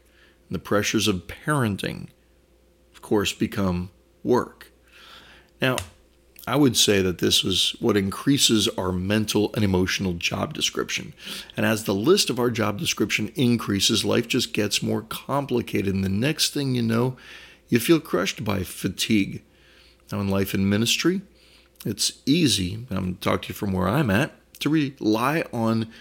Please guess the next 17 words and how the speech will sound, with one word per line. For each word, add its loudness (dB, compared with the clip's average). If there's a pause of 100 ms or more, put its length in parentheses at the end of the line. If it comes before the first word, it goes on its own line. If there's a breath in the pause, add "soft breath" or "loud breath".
(100)
your 4
own 2
gifting, 0 (320 loud breath)
your 2
own 2
skill 4
set, 2 (300 loud breath)
and 0
your 0
own 0
abilities, 0 (300 loud breath)
rather 0 (360 loud breath)
than 2
resting 2
in 0
the -2
wisdom 0